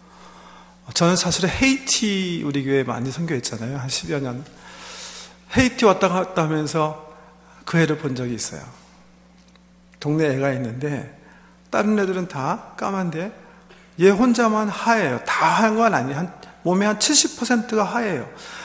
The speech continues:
정말 하얗진 않고, 백인처럼 하얗진 않고, 거의 이렇게 불그스름하게 하얗게 되어버렸어요. 머리도 이렇게, 이렇게 노란색 비슷한 하얀색을 띠는 아이가 있었거든요.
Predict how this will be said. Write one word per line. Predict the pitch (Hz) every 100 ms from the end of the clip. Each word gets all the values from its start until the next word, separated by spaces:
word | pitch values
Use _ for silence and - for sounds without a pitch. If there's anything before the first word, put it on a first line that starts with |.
| -
정말 | - 156 196 190
하얗진 | 233 226 - 220
않고, | 147 -
백인처럼 | - 156 214 214 220 202
하얗진 | 226 214 - 190
않고, | 160 143 220 - - - - - - _ _
거의 | - 175
이렇게 | 185 185 190 - - -
불그스름하게 | - 180 190 220 226 220 202 180
하얗게 | 190 214 220 208 180
되어버렸어요. | 160 113 110 - - - _ - - _ _ _ _
머리도 | - 135 147 147 160 233 - - _ _ _ _ _ _
이렇게, | 147 156 135 - - _ _ -
이렇게 | 127 139 107 - - _
노란색 | 139 139 156 160 156 165 151 -
비슷한 | - - 156
하얀색을 | 147 - 214 202 180 165 151
띠는 | 147 143
아이가 | 120 123 127
있었거든요. | 123 - - 135 113 160 180